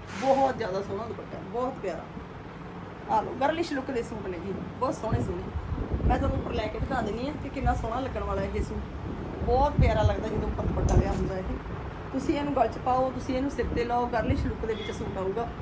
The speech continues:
ਬਹੁਤ ਜ਼ਿਆਦਾ ਅੱਲ ਝੱਲ ਦੁਪੱਟੇ ਤਾਂ ਨਹੀਂ ਹੈਗੇ, ਜੇ ਤੁਸੀਂ ਕਹੋ ਕਿ ਬਹੁਤ ਜ਼ਿਆਦਾ ਚੌੜੇ ਹੋਣਗੇ,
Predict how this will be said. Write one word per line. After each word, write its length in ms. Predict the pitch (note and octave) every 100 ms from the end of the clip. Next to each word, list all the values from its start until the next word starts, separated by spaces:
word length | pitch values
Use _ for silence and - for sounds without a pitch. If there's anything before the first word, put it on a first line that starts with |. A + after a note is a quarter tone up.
| - - -
ਬਹੁਤ 320 | A3+ C#4+ G#3+
ਜ਼ਿਆਦਾ 420 | B3+ G#3+ B3+ -
ਅੱਲ 120 | B3+
ਝੱਲ 220 | B3 D4 B3
ਦੁਪੱਟੇ 280 | A#3 -
ਤਾਂ 120 | A#3 A3+
ਨਹੀਂ 240 | A3 D4
ਹੈਗੇ, 180 | C4+ C4+
ਜੇ 100 | B3+
ਤੁਸੀਂ 240 | - C4+
ਕਹੋ 180 | B3 C4
ਕਿ 100 | C4+
ਬਹੁਤ 300 | G#3 G3 A#3+
ਜ਼ਿਆਦਾ 240 | B3 A#3+
ਚੌੜੇ 220 | B3 A#3+ B3
ਹੋਣਗੇ, 300 | C4 D4